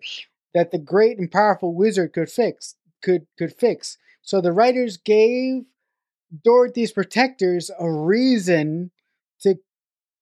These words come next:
to go on the journey with her. So guys, you know what that's called?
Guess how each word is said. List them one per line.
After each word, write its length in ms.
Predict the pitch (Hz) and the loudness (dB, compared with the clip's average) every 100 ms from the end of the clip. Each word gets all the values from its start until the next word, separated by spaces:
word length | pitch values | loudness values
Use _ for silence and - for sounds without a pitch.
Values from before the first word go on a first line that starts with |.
| _ - | _ -10
to 80 | |
go 300 | 175 226 254 | -2 2 2
on 260 | 196 220 226 | 0 -4 -2
the 80 | 202 | 0
journey 340 | 214 226 220 | 0 0 0
with 300 | 175 214 220 | 0 0 0
her. 200 | 131 113 _ _ _ _ | -8 -12 _ _ _ _
So 160 | - 147 | -10 -4
guys, 480 | 156 196 202 214 | 0 2 2 0
you 80 | 185 | -2
know 100 | 175 | -4
what 100 | 196 | -4
that's 220 | 226 254 | -4 -4
called? 460 | - 208 170 151 | -2 2 2 0